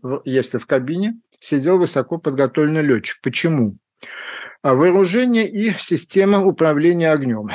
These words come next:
М, то, что, м, у «МиГа-двадцать один» там из носика торчит острый воздухозаборник, вот внутри этого воздухозаборника действительно спрятана некая антенна,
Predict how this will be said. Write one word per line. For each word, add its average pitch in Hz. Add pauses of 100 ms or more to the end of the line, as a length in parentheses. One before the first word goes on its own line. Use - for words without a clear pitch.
(300)
М, 147
то, 220
что, 175 (480)
м, 143
у 151
«МиГа-двадцать 147
один» 143
там 117 (920)
из 151
носика 151
торчит 151
острый 156
воздухозаборник, 160
вот 143
внутри 165
этого 143
воздухозаборника 196
действительно 220
спрятана 208
некая 202 (200)
антенна, 185